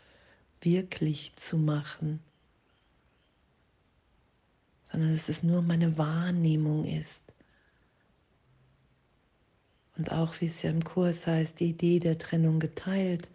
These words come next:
sein musste, um so das Fundament, so wird's beschrieben, der Welt zu bilden, dass das überhaupt geschehen konnte.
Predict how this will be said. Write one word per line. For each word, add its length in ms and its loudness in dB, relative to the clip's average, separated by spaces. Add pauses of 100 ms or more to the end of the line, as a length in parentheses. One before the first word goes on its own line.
(1120)
sein 320 2
musste, 600 2 (1400)
um 120 4
so 140 2
das 220 -2
Fundament, 1000 4 (460)
so 100 -18
wird's 220 -2
beschrieben, 500 0
der 180 4
Welt 480 0
zu 140 -4
bilden, 560 4 (1000)
dass 140 -18
das 160 -4
überhaupt 360 -2
geschehen 560 0
konnte. 720 -2